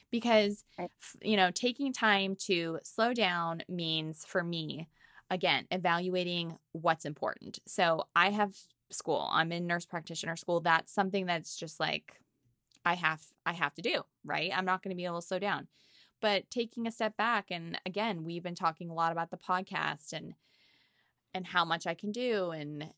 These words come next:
Speaker 1: what I can do for blogging and this and that. But it's like, hit,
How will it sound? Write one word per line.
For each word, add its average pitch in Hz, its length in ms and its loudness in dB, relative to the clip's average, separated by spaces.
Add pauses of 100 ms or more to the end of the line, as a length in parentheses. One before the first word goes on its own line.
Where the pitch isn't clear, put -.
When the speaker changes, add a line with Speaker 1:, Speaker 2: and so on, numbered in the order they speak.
(160)
Speaker 1:
what 165 340 -2
I 170 80 -2
can 185 160 -6
do 180 480 -2
for 214 120 -4
blogging 196 640 -2
and 160 140 -4
this 180 260 0
and 165 140 -8
that. 180 380 0
But 170 260 2 (960)
it's 196 220 -8
like, 180 440 -2 (720)
hit, - 320 0